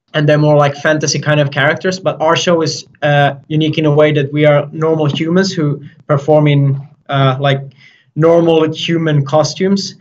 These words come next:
And then our, the s-, way our stage works is that we have audience on both sides of the stage. So the audience, depending on which side you sit, you will see the show in a different way. And we have two backstage areas with lead to two ramps that goes to the stage.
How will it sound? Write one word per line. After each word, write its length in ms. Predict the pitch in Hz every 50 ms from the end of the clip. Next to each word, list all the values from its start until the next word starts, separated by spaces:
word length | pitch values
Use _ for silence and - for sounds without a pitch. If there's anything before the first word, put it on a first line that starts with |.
| _ _ _ _ -
And 200 | 151 156 151 151
then 180 | 156 156 -
our, 260 | - 156 156 156 - 151
the 80 | 143 139
s-, 160 | 135 - -
way 260 | - 151 160 160 160
our 140 | 165 156 143
stage 420 | - - - 165 165 165 160 - -
works 240 | 160 151 147 139
is 120 | 143 131 143
that 120 | 147 139
we 140 | 139 147 139
have 120 | 143 139
audience 520 | - 147 151 160 160 165 160 156 143 - 151
on 140 | 139 131 135
both 240 | 151 156 160 156
sides 280 | - - 156 147 139 143
of 140 | 147 131 135
the 60 | 135
stage. 480 | - - - 147 147 160 160 165 156 -
So 200 | - - - 151
the 120 | 143 139
audience, 640 | 139 147 151 156 156 156 151 147 143 139 - - - - - - _ _
depending 320 | 135 135 160 156 156 151
on 80 | 147 143
which 180 | 147 139 - -
side 240 | 165 156 156 151
you 220 | 143 143 139 143 -
sit, 180 | - 170 151 151
you 140 | 156 156 143
will 160 | 151 147 135
see 380 | 143 - - - 180 175 170
the 80 | 151 151
show 260 | - - 160 151 147
in 80 | 143 143
a 80 | 139
different 420 | 135 151 151 156 - 151 139 135 139
way. 400 | 143 147 156 175 196 190 - - - - _ _ -
And 140 | 147 151 143
we 100 | 147 151
have 180 | 147 143 -
two 180 | - - 196 185
backstage 540 | 147 160 160 165 165 - - 170 151 156 -
areas 440 | 147 147 147 147 147 147 147 - -
with 120 | 147 139
lead 280 | 143 147 143 135 - -
to 100 | - -
two 220 | - - 180 175 165
ramps 420 | 156 160 160 160 165 143 - - -
that 140 | 151 139
goes 300 | - 147 143 139 135 -
to 40 | 147
the 120 | 139 135 135
stage. 560 | - - 143 147 156 156 156 - - -